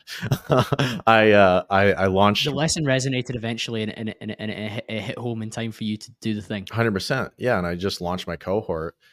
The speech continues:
Speaker 1: and I only had a week built out. It was, like, a three-month program. I only had a week built out, but I launched it just to see if there's interest, got a bunch of interest. Okay, got people in the program, had a week of content. Now I just gotta stay a week ahead of them while I build it out.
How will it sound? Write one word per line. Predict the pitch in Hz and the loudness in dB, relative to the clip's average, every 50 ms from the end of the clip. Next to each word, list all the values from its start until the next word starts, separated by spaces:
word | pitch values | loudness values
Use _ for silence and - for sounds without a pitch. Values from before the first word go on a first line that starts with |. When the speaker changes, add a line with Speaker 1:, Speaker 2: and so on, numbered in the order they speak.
| _ _ _ _ - | _ _ _ _ -2
Speaker 1:
and | 92 90 87 85 | 0 0 2 2
I | 87 92 | 2 2
only | 98 104 101 95 | 2 2 0 0
had | 98 85 | 0 -2
a | 82 | -2
week | 78 82 95 - - - | -4 -4 -6 -6 -6 -8
built | - 73 73 76 - | -8 -8 -8 -10 -10
out. | 69 69 78 80 | -10 -10 -8 -8
It | 73 80 | -8 -10
was, | 78 78 | -10 -10
like, | 78 76 71 - - - | -10 -12 -12 -12 -16 -18
a | - | -18
three-month | - - 80 80 78 78 78 76 - | -14 -12 -10 -10 -8 -10 -10 -12 -10
program. | - 78 82 92 87 80 78 76 76 78 82 85 - _ _ _ | -6 -4 -4 -4 -4 -4 -6 -8 -8 -10 -10 -12 -14 _ _ _
I | - | -2
only | 101 110 110 | 0 2 4
had | 104 | 2
a | 90 | 2
week | 80 92 110 104 - | 2 0 -2 -2 -2
built | - 78 76 71 - | -6 -8 -8 -8 -8
out, | 80 76 80 87 87 - | -6 -6 -4 -6 -6 -6
but | - 85 80 80 80 76 - - | -6 -6 -4 -4 -6 -6 -8 -8
I | 87 85 78 78 | -8 -8 -8 -6
launched | 80 87 104 117 117 - - 85 | -4 -2 -2 -2 -2 -4 -8 -10
it | 80 - | -12 -12
just | 87 - - | -12 -12 -10
to | 87 | -10
see | - - 90 | -8 -8 -8
if | 80 | -8
there's | 82 80 76 85 | -8 -8 -6 -6
interest, | 92 98 - - 80 82 - - | -6 -6 -6 -8 -10 -10 -10 -8
got | - 87 87 92 | -4 -4 -2 -2
a | 90 | -2
bunch | 80 90 87 - - | -4 -6 -8 -8 -10
of | 65 | -8
interest. | 92 92 90 - 80 80 85 85 - - - | -8 -8 -8 -8 -8 -8 -8 -8 -10 -12 -14
Okay, | 90 85 - - 90 85 80 85 80 - _ _ _ _ _ _ | -14 -10 -6 -6 -4 -4 -4 -6 -10 -14 _ _ _ _ _ _
got | 95 95 90 - | -2 -2 -2 -2
people | 98 85 87 | -4 -4 -4
in | 85 | -6
the | 82 80 | -6 -4
program, | - 98 101 98 92 90 87 90 90 90 90 - _ _ _ _ | 0 0 0 0 0 -2 -4 -4 -4 -6 -8 -12 _ _ _ _
had | - 90 87 | -6 -6 -6
a | 85 | -4
week | 85 87 85 - | -6 -8 -10 -12
of | 80 - | -14 -10
content. | - 95 90 90 - - 82 82 80 78 _ _ _ _ _ _ | -8 -6 -6 -6 -8 -10 -10 -12 -12 -14 _ _ _ _ _ _
Now | 87 90 85 82 82 85 | -8 -6 -4 -4 -4 -4
I | 82 | -4
just | 80 - - | -6 -6 -6
gotta | 82 80 | -6 -8
stay | - - 87 | -6 -6 -6
a | 82 | -6
week | 80 80 85 78 - | -6 -8 -10 -10 -10
ahead | 71 78 90 87 | -8 -6 -6 -6
of | 85 76 | -6 -8
them | 78 78 78 | -8 -10 -10
while | 78 76 71 | -10 -10 -12
I | 73 | -12
build | 73 - 80 73 - | -12 -12 -12 -12 -12
it | - - 76 | -12 -10 -10
out. | 78 69 - | -10 -10 -12